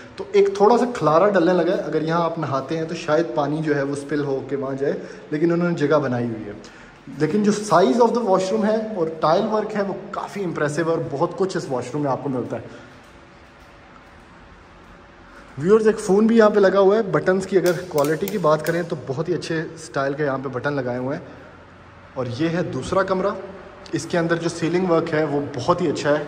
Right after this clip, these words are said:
इस सारे घर का, यानी ये जो आप theme देख रहे हैं ऊपर की तरफ छोटी-छोटी लाइटों वाला, तो काफ़ी रोशन रोशन घर है। यहाँ पे viewers वही concealed आपके पास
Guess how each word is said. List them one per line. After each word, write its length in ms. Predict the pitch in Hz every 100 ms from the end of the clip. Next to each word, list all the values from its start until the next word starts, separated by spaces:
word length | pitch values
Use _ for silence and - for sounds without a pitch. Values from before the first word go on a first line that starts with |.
| -
इस 80 | 151 -
सारे 260 | - 156 180
घर 180 | 143 139
का, 140 | 156 170 - - - -
यानी 120 | 135 131
ये 160 | 143
जो 160 | 147 143
आप 140 | 139 - - -
theme 240 | - 151 160
देख 200 | 139 139
रहे 120 | 135
हैं 120 | 131
ऊपर 180 | 123 139
की 80 | 135
तरफ 280 | 135 165 -
छोटी-छोटी 400 | 147 143 156 147
लाइटों 320 | 135 123 123
वाला, 180 | 147 143
तो 100 | 165
काफ़ी 340 | - 160 147 190
रोशन 340 | 143 147 185
रोशन 280 | 151 143 143
घर 220 | 117 123
है। 80 | - - - - - - - - - - - 143
यहाँ 160 | 156
पे 80 | 185
viewers 300 | 185 196 196
वही 220 | - 165 208
concealed 500 | 180 165 180 190 185
आपके 220 | - 175
पास 280 | 165 165